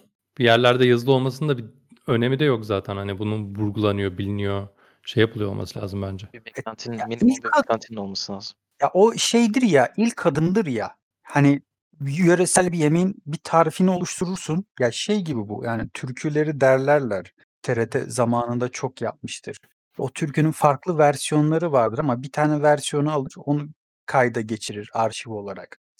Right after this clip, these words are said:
Speaker 3: Bunun gibi bir şey bu. Yani belli bir standarda otursun. Bunun böyle bir t-, dönerin standart tarifi budur. Ha, sen gidersin ketçap katarsın, sen gidersin mayonez katarsın.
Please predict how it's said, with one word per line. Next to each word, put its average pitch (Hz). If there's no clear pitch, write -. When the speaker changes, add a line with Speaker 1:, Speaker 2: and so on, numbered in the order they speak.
Speaker 3:
Bunun 170
gibi 127
bir 107
şey 110
bu. 110
Yani 135
belli 170
bir 175
standarda 165
otursun. 127
Bunun 180
böyle 170
bir 190
t-, -
dönerin 165
standart 175
tarifi 120
budur. 175
Ha, 120
sen 170
gidersin 160
ketçap -
katarsın, 123
sen 151
gidersin 147
mayonez 147
katarsın. 127